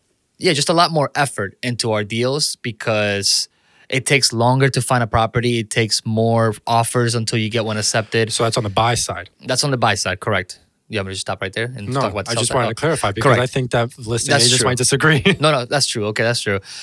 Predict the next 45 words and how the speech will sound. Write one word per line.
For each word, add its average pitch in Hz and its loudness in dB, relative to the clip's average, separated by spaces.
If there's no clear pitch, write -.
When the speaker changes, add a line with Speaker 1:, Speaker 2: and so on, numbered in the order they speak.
Speaker 1:
Uh, 131 2
so, 143 4
so 151 4
he 151 6
became 139 2
a, 127 4
uh, 127 2
so 139 0
that's 147 6
what 131 4
I 117 2
meant. 127 -2
The, 120 -4
the 113 -4
fact 127 0
that 123 0
you're, 131 2
you're 127 2
working 135 0
a 123 2
lot, 123 2
a 127 -2
lot 127 4
more 127 2
longer 123 2
hours, 156 4
you 147 -2
know, 135 2
more, 127 0
a 131 -2
lot 143 2
more 135 4
in 120 -2
order 120 0
to, 117 -2
to, 120 -2
uh, 107 -4
to - -10
be 123 2
able 117 2
to 110 -2
get 117 -4
the 113 -12
same 110 -2
business 135 2